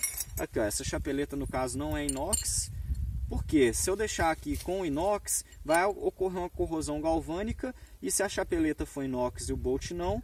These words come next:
o meu bolt vai acabar enferrujando. A gente já tem vídeos anteriores falando sobre a corrosão galvânica.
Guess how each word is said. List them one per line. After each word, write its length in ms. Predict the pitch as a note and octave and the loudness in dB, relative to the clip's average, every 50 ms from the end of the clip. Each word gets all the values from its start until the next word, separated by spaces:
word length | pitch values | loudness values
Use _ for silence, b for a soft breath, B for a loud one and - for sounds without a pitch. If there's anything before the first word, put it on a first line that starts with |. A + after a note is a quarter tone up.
| - - | -2 -2
o 60 | - | -2
meu 180 | F#3+ G3 G3+ F#3+ | 0 0 0 0
bolt 280 | D#3+ D#3+ E3+ F3+ - | 2 2 0 0 0
vai 160 | - F3 F3+ E3+ | -2 -2 -2 -2
acabar 480 | - E3+ D#3 C3+ C#3 C#3+ D#3 D#3 - - | 0 0 0 2 4 4 4 2 0 -4
enferrujando. 840 | - E3+ F3 - - F#3 F3+ F#3+ F#3+ F3 - A2+ A2 A2 G#2 - - B B B B B | -4 -4 -4 -2 -2 -2 0 0 0 0 2 0 2 2 0 0 0 B B B B B
A 120 | B - - | B 2 4
gente 200 | - D#3+ E3 - | 4 6 6 6
já 140 | F3 E3+ E3 | 4 4 4
tem 240 | - G3+ G3+ G3+ | 4 2 0 0
vídeos 300 | E3+ D#3 F3+ F#3 D#3+ D#3 | -2 -4 -4 -4 -4 -2
anteriores 920 | E3 E3 D#3+ - D#3 D3 C#3+ C3 A#2+ B2 D3 E3 F#3 G3 - - - - - | -2 -2 0 0 2 4 4 6 6 6 4 4 2 2 2 2 2 2 0
falando 500 | - - - D#3 C#3+ C3+ C#3 D3+ D#3+ E3 | -4 -2 0 2 2 2 2 0 0 0
sobre 260 | - - E3+ D3+ E3 | 0 -2 0 0 0
a 60 | D#3+ D#3 | 0 2
corrosão 420 | - D#4 - D#3+ D#3 - D3+ D#3 | 2 2 4 4 4 2 2 0
galvânica. 720 | D#3 - - - C3+ C3+ C3+ B2+ A#2+ - - - F2 B | 2 2 2 2 2 2 0 0 0 -2 -4 -6 -8 B